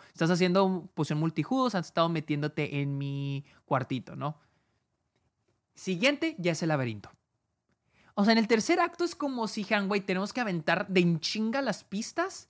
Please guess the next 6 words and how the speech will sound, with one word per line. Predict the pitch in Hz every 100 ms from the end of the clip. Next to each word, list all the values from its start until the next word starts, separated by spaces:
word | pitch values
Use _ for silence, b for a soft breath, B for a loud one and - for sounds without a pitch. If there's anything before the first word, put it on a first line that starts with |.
| b b _
para | 208 202 196 -
que | 202
al | 202
último, | 233 302 330 370 381 370 370 B B _
el | 170 170 165
twist, | - 190 262 403 -